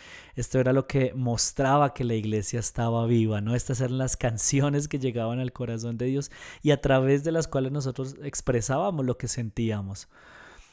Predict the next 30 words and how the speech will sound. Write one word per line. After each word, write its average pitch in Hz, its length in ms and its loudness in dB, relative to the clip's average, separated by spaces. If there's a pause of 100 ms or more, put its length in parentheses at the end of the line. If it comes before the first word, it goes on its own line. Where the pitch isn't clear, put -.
(160)
Eh, 120 720 2 (720)
obviamente 151 400 6
no 160 80 6
la 160 180 8
puedo 151 260 4
poner 123 300 2
toda, 123 420 4 (640)
porque, 113 360 -4
pues, 107 140 -2
si 113 100 -2
no, 101 120 -2
se 110 140 -6
les, 117 340 -8
si 117 120 -10
nos 110 200 -6
iría 107 480 -4
muchísimo 120 520 -2
tiempo. 117 320 -2
La 127 100 -2
canción 107 320 -6
dura 117 200 0
como 120 260 -4
siete 123 420 0
minutos, 131 360 -2
pero 131 180 0
si 117 80 -8
usted 123 160 -4
la 127 80 0
quiere 135 160 -4
escuchar, 139 440 -4